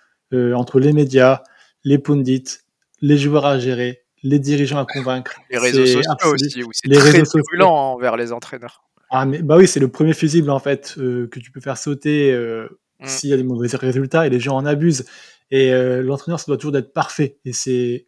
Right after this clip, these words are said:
Speaker 1: demander à un humain d'être parfait, c'est absolument impossible. Surtout à un niveau de pression dans lequel tu es soumis en première ligue. Alors, je, je dénigre pas la Serie A, je dénigre pas la Bundes, la Liga,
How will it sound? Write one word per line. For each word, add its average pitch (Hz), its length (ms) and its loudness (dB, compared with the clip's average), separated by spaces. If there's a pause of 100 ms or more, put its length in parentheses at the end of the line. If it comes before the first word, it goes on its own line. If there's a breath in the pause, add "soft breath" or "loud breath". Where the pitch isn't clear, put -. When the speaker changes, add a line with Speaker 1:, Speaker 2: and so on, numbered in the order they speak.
(120)
Speaker 1:
demander 151 420 0
à 151 80 0
un 143 80 -4
humain 143 160 -6
d'être 123 180 -8
parfait, 139 340 -6
c'est - 140 -12
absolument 131 480 -8
impossible. 123 520 -8 (260 soft breath)
Surtout 156 460 -2
à - 20 0
un 143 40 0
niveau 139 260 0
de 127 100 0
pression 143 340 -6
dans 131 120 -4
lequel 127 260 -6
tu 123 140 -8
es - 20 -6
soumis 156 300 -4
en 131 100 -2
première 131 300 -6
ligue. 143 340 -2 (320 soft breath)
Alors, 123 140 -2
je, 147 120 -4 (220)
je 143 140 -2
dénigre 147 420 2
pas 151 200 0
la 131 100 -2
Serie 135 340 -6
A, 143 80 -6
je 131 60 -14
dénigre 135 340 -8
pas 143 140 -6
la 139 100 -4
Bundes, 135 480 -4 (300)
la 127 100 -10
Liga, 135 560 -4